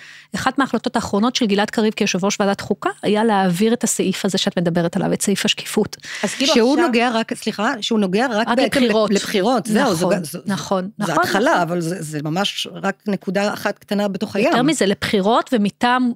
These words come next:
Speaker 1: מפלגה. מי כמוך
Speaker 2: אה.
Speaker 1: יודע שיש הרבה אנשים שכאילו יכולים להיות, לעבוד עם מועמד מסוים במפלגה,
Speaker 3: נכון.
Speaker 1: והם עושים את זה כביכול בהתנדבות. בעידן הרשתות החברתיות, ה-, ה-, ה-, הטווח הזה הוא מאוד מטושטש.
Speaker 3: יצר.
Speaker 1: קפוץ,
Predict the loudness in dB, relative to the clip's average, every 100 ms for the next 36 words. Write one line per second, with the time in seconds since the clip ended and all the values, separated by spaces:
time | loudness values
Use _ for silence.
0 | -4 -6 -2 -2 0 0 0 -2 -4 0
1 | 0 0 0 0 0 0 0 0 0 0
2 | 0 0 -2 -2 -2 -2 -4 -6 -4 0
3 | 0 0 0 2 2 0 -2 -8 -8 _
4 | _ _ _ -2 0 2 4 2 2 -2
5 | 0 2 2 2 2 0 0 -2 -4 -2
6 | -2 -2 -2 0 0 0 2 2 2 0
7 | 2 2 2 2 0 0 2 2 0 0
8 | 0 0 0 2 2 2 2 2 0 0
9 | 0 0 0 0 0 0 -2 -4 -12 -12
10 | -2 0 2 0 -2 -2 -4 -8 -14 -12
11 | -10 -6 -2 -2 -2 -4 -2 0 2 2
12 | 2 2 0 0 0 -2 0 0 0 0
13 | 0 0